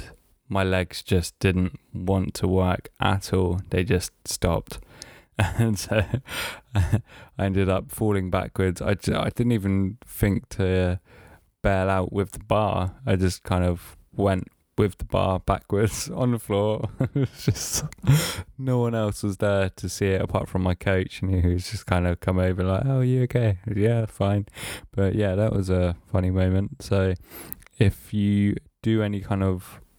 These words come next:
leg work before squats, make sure you have a lightish bar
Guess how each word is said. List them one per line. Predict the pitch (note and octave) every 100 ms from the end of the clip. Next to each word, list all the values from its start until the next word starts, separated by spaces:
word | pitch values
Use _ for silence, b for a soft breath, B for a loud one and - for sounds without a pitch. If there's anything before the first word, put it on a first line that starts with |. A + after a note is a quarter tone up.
| _ _ _ _
leg | - G2 -
work | G2 F#2+ - -
before | G2+ - - G#2+ A2+
squats, | - B2+ D#3 - - - - B B B B B -
make | A#2 C3
sure | - A#2+ A#2
you | A2+ A2+ A2
have | G#2 G#2+ G#2 G2+ -
a | A#2
lightish | G2+ G2+ G2+ - G#2 -
bar | - F#2 F#2 F2+